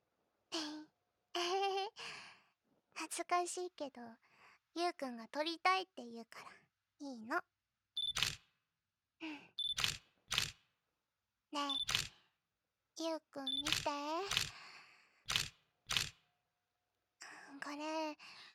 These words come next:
ゆうくんに言われた通りずーっと入れてたの。ねえ、たまにブーって震えるから、ビクってなっちゃったけど、全然気づかれなかっ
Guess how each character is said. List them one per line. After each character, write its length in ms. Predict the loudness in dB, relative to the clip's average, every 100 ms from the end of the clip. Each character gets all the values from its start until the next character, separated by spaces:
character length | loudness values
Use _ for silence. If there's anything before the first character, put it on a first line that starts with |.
| _ -16 0
ゆ 180 | 2
う 80 | 2
く 180 | 2 0
ん 80 | 0
に 120 | -6
言 80 | -8
わ 120 | -4
れ 140 | -2 2
た 160 | 2
通 300 | 2 0 0
り 120 | -2 -6
ず 120 | -6
ー 260 | -4 -4 -6
っ 40 | _
と 120 | 0 4 4 2 -2 -10 -14 -16 -20 _ -10
入 100 | -2
れ 160 | -2 2
て 200 | 4 4
た 200 | 2 -4
の。 380 | -6 -6 -8
ね 40 | -12 _ _ _ _ _ -6
え、 640 | -4 -2 -4 -6 -8 -10 -12 -12 -10 -10 -12 -14 _ _ _
た 160 | -6 0
ま 260 | 4 4
に 220 | 2 -2
ブ 160 | -8 -4
ー 440 | -2 0 0 0 -2
っ 20 | -4
て 140 | -10
震 360 | -8 -6 0 4
え 100 | 4
る 120 | 2
か 180 | -2 -2
ら、 160 | -2 -6 -12 -16 -20 _
ビ 120 | 0 0
ク 220 | 2 2
っ 20 | 4
て 140 | 2
な 160 | 0 -4
っ 40 |
ち 100 | -2
ゃ 40 | -4
っ 40 |
た 160 | -2 -8
け 180 | -6 -8
ど、 280 | -6 -6 -8 -16 -20 -20 _ _ -8
全 260 | -4 -4
然 240 | 0 -2 -2
気 140 | -8
づ 160 | -8 0
か 120 | 4
れ 120 | 4
な 120 | 2
か 120 | -4
っ 60 | -6